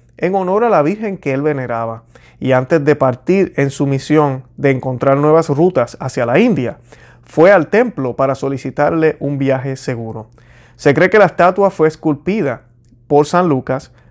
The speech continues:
y enterrada por un grupo de sacerdotes,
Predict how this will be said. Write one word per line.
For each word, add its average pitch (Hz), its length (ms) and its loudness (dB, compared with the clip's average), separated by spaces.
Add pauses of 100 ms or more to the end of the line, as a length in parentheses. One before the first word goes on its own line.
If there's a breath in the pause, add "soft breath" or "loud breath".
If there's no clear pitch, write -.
y 156 140 2
enterrada 185 640 4
por 151 160 -2
un 151 160 -6
grupo 160 440 -6 (280 soft breath)
de 143 160 2
sacerdotes, 143 840 -4